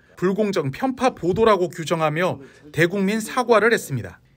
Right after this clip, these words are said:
이후 박 사장 체제에서 더 라이브 폐지와 세월호 십 주기 다큐 불방, 역사전을 그날 낙하산 엠씨 논란 같은 시사 프로그램 제작 자율성 침해 논란이 끊이지 않았습니다.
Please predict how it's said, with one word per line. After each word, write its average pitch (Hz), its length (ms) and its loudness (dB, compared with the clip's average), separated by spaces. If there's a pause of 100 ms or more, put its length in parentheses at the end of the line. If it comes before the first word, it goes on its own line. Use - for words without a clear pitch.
(200)
이후 220 220 0
박 - 200 -6
사장 262 380 2
체제에서 240 600 4
더 208 160 0
라이브 190 520 2
폐지와 226 540 -2 (160)
세월호 220 380 4
십 - 220 -6
주기 240 300 -4
다큐 165 440 -4
불방, 175 460 0 (300)
역사전을 240 640 2
그날 202 320 2
낙하산 160 480 -4
엠씨 175 320 -4
논란 202 340 0
같은 196 380 -4 (260)
시사 285 300 -2
프로그램 220 480 0
제작 180 400 0
자율성 180 600 -4
침해 285 300 2
논란이 190 540 0
끊이지 247 340 -2
않았습니다. 120 580 -4